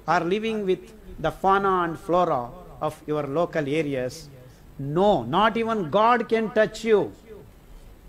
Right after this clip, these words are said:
Not even God can give you the disease. Because you are with God. Nature is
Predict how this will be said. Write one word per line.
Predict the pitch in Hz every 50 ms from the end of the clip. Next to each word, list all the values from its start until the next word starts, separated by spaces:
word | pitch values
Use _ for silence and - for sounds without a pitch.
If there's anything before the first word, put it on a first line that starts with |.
| - - - - - - - - - - - - - - - - - - - - - - - - - - - - - - - - - - - - - - - - - - - - - - - - - -
Not | 143 147 156 165 165 165
even | 165 160 160 156 135
God | 123 156 156 165 160 156 -
can | 165 151 151 139
give | 131 151 147
you | 147 147 147
the | 131 135 123
disease. | 117 120 117 - - 110 95 - - - - - - - - - - - - - - - - - - - - - - - - - - - - - - - - -
Because | 165 160 165 180 175 165 - - 165 156 -
you | - 143 151
are | 156 156 143
with | 131 151 160 147 135 107
God. | 104 101 98 - - - - - - - - - - - - - - - - - - - -
Nature | 123 135 147 151 143 - - 147 139 135 143 147 - - - -
is | 127 143 147 131 - -